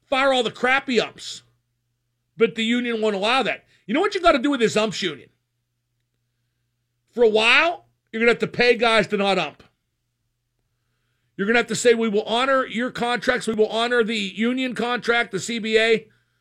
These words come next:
but we're using the electronic strike zone, and we only need two of you at every game." I don't know. Would they sue over that? Would they have a case if that happened? I don't know. But this, this, like, last night, Joe West,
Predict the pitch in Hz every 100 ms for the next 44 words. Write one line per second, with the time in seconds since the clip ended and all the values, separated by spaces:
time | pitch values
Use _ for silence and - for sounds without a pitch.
0 | _ 190 190 233 240 214 240 226 214 -
1 | 220 226 - 220 214 143 180 208 202 -
2 | _ _ - 196 214 226 233 220 - -
3 | 269 262 196 240 214 214 190 190 170 127
4 | - _ _ _ _ _ _ _ _ _
5 | _ _ _ _ _ _ _ _ _ _
6 | _ - 220 269 226 208 190 - 254 285
7 | 294 294 285 339 247 214 220 190 - 240
8 | 294 - - _ _ _ 214 214 247 240
9 | 269 302 285 - 208 240 240 240 185 175
10 | - _ _ _ 269 320 - - 302 -
11 | 269 262 320 381 - 294 170 262 247 220
12 | 233 - -